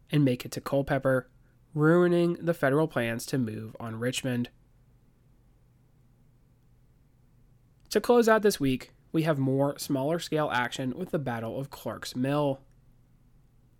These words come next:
Clark's Mill sits near the confluence of Bryant Creek and Hunter's Creek near Vera Cruz,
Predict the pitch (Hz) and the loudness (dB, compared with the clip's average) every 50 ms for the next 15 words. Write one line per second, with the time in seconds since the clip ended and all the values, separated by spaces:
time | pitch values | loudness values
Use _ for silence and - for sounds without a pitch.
0 | _ _ _ _ _ _ _ _ _ _ _ _ _ - - - 147 139 131 120 | _ _ _ _ _ _ _ _ _ _ _ _ _ -20 -8 -4 -2 -2 -2 -2
1 | - - 139 139 139 139 135 - - - - - - - - 175 175 - - 160 | -4 -2 -2 0 0 -2 -2 -4 -10 -20 -20 -18 -4 0 0 0 0 0 0 0
2 | 147 147 147 151 151 160 160 - - 135 131 139 - - 139 127 127 127 135 - | 2 2 0 0 -2 -4 -4 -4 -4 -4 -4 -4 -4 -4 -4 -4 -4 -4 -4 -4
3 | 156 147 131 - - 120 117 113 113 113 113 - - - - 170 175 175 - - | -4 -6 -6 -6 -6 -8 -6 -6 -8 -8 -10 -12 -10 -4 -2 0 0 0 -2 -6
4 | - _ _ _ _ _ - 175 185 165 - - 156 156 165 165 156 - - - | -16 _ _ _ _ _ -4 -2 -2 -2 -2 -2 0 2 2 2 0 0 -2 0
5 | 139 135 127 - 254 160 143 139 147 160 - 165 135 131 123 123 147 165 - - | 0 0 -2 -4 -4 -2 0 0 0 -2 -4 -4 -4 -4 -2 -2 -2 -4 -4 -4
6 | 139 123 117 113 113 117 - | -4 -4 -4 -4 -6 -8 -10